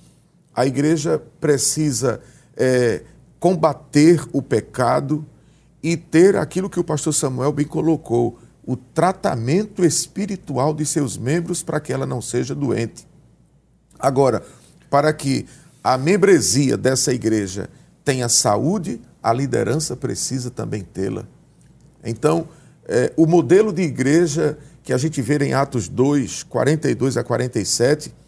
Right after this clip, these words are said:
é bíblico, é do céu. De forma que é preciso ser seguido este exemplo, seguido este modelo, para que o nome do Senhor seja glorificado na terra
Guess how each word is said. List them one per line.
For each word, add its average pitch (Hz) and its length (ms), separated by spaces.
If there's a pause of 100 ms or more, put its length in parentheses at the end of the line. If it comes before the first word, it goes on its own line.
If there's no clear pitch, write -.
(720)
é 233 120
bíblico, 190 720 (160)
é 156 100
do 202 140
céu. 151 600 (1200)
De 175 100
forma 220 280
que 208 260 (180)
é 208 120
preciso 220 680
ser 175 200
seguido 160 600
este 156 220
exemplo, 131 640
seguido 160 500
este 185 160
modelo, 151 540 (480)
para 156 240
que 151 380 (480)
o 170 160
nome 240 400
do 240 140
Senhor 156 500
seja 175 520
glorificado 156 840
na 147 120
terra 110 460